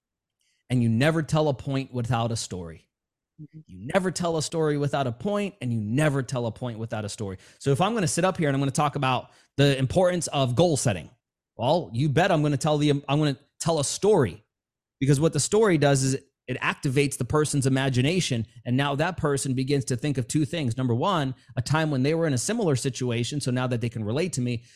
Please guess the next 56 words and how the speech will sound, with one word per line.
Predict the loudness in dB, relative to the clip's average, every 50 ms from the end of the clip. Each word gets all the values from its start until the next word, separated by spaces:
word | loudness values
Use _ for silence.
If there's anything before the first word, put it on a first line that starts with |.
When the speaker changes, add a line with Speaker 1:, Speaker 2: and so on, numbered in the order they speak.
| _ _
Speaker 1:
But | -2 0 2
number | 2 2 2 2
two, | 0 2 2 2 2
it | 0 -2 -4 -4
now | -2 -2 -2
pulls | -2 -4 -6 -4 -4 -2
them | -2 0 0 0
into | -2 -2 -2
my | -2 -2 -2 -2
situation, | -2 -4 -6 -6 -6 -4 -2 0 0 -2 -2 -2 -2
and | 0 0
they | 0 -2
feel | -2 -4 -4 -2
like | -2 -2 -2 -2
they | -2
were | -2 -2 -2
there | -2 -2 -2 -2
with | -4 -4 -6 -6 -8
me. | -12 -14 -14 _ _ _ _ _ _ 0
When, | 0 0 2 2
i-, | 0 -2 -2
if | -2 -4 -6 -4 -4
you | -2
wanna | -2 0 0 2
know | 4 4 4 2 0 -2 -4
that | -4 -4
you | -2 -2
told | -2 0 0 0 0
a |
good | 0 -2 -2
story, | -2 -2 0 0 2 2 0 -2 -2
it | -2 -2
would | -2 0 2
be | 2 2 2
when | 4 2 0
somebody | 2 2 0 0 0
says | 0 0 -2 -2 -2
this, | -2 -4 -6 -8 -10 -12 _ _ _ _ _ _ _ _ _ _ -12
"I |
felt | -6 -2 0 0
like | 0 0 0
I | 0
was | 0 2 2
there | 2 2 2
with | 2 0 -2 -4
you." | -8 -12 -14 _ _ _ _ _ _ _ _ _ _ _ _ _ _ _ _ _
Like, | -6 -6 -6 -4 -4 -4
okay, | 0 0 0 -2 -2 -10 _ _
now | -6 -4 -4 -4 -2 0 2 2
I | 4 2 2
know | 2 2 2
I | 2 2
did | 2 2 0
a | -2
good | -2 -4 -2 0
job. | 0 0 -2 -2 -6 -12